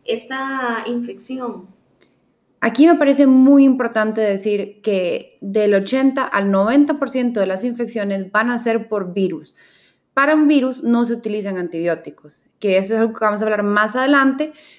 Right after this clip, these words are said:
Speaker 2: pero sí me, me parece es importante hacer la diferencia entre, eh,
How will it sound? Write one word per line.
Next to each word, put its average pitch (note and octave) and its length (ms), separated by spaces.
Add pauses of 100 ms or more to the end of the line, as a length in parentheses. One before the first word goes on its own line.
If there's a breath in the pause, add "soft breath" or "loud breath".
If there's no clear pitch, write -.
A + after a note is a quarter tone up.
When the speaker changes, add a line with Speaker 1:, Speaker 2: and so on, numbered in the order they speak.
(160 loud breath)
Speaker 2:
pero D4 340
sí - 160
me, A#3+ 460
me G#3 120
parece G3+ 300
es A3 220
importante A3 480
hacer G3+ 240
la G#3+ 240
diferencia A#3 760
entre, G#3 580
eh, F#3 380